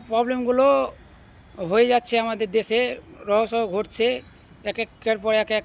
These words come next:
একটা করে বিল নিয়ে আসছে, আইন নিয়ে আসছে, শুধু মানুষকে বিভ্রান্ত করার জন্য, খালি অসুবিধায় ফেলার জন্য। কোনো দেশের কোনো ডেভেলপমেন্ট নাই, কোনো রাজ্যে নাই, কোনো আমাদের ইন্ডিয়ায় নাই। শুধু এই কীভাবে কী মানুষকে ডিপ-, বিভ্রান্ত করা যায়, এটাই চাইছে সরকার। তো আপনারা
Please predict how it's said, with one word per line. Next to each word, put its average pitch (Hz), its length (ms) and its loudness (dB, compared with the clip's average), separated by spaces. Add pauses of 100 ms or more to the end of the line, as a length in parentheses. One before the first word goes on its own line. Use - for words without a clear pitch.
(160)
একটা 208 220 -8
করে 208 180 -4
বিল 214 240 -8
নিয়ে 214 140 -4
আসছে, 208 260 -4
আইন 208 180 -2
নিয়ে 208 200 -4
আসছে, 220 380 -4 (120)
শুধু 262 140 -8
মানুষকে 254 560 2 (320)
বিভ্রান্ত 262 440 2
করার 233 220 2
জন্য, 208 200 -8
খালি 214 140 -2
অসুবিধায় 240 440 -2
ফেলার 220 240 0
জন্য। 196 260 -6 (380)
কোনো 269 240 0
দেশের 247 360 0
কোনো 262 180 -4
ডেভেলপমেন্ট 240 600 0
নাই, 196 180 -4
কোনো 226 200 -8
রাজ্যে 208 340 0
নাই, 247 240 -2
কোনো 233 400 -8 (340)
আমাদের 214 240 -6
ইন্ডিয়ায় 233 380 0
নাই। 170 180 -6 (460)
শুধু 233 280 -2
এই 262 140 4
কীভাবে 247 400 -2
কী 247 160 -8
মানুষকে 226 440 -6
ডিপ-, 190 300 -14 (300)
বিভ্রান্ত 233 400 -2
করা 214 220 0
যায়, 233 160 -2
এটাই 226 240 -2
চাইছে 208 280 -4
সরকার। 175 340 -8 (640)
তো 202 80 -2
আপনারা 247 720 2